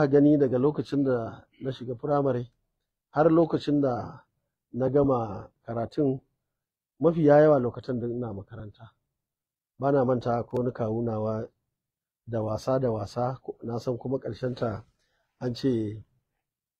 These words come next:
wasan Bakano gaskiyarsa. Cewa yi kawai mugunta nake musu, so suke, so nake sai na, sai sun mutu zan zo in yi aiki don kan ba su komai ne nake ta karatu.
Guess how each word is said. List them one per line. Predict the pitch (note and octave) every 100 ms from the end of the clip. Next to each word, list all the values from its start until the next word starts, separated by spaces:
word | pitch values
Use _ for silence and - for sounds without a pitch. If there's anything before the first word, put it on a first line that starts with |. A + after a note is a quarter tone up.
| _ _
wasan | G#2+ G2+ C3+
Bakano | B2 - B2
gaskiyarsa. | A2 A2+ - B2+ A2+ G#2 - _ _ _ _ _ _ _ _ _
Cewa | D#3+ D3
yi | C#3+
kawai | E3+ D3+
mugunta | B2 B2 C3+
nake | C3+ C3+ A#2+
musu, | A2+ A2
so | C#3+
suke, | B2 C3 C3+ A#2+
so | D#3
nake | C3+ B2+ A#2+
sai | C3 B2+
na, | C3
sai | - C#3+
sun | C3 C#3
mutu | D3 C#3+ B2+ C3 _ _ _ _ _ -
zan | C#3 A#2+
zo | C3
in | A#2+
yi |
aiki | A2+ B2+ B2 A2+ - A#2+
don | B2
kan | D3 A#2+
ba | A#2+
su | G#2+ A2
komai | A2+ A2
ne | A2+
nake | G#2+ G#2+ G2+
ta | G#2+
karatu. | - F2+ - -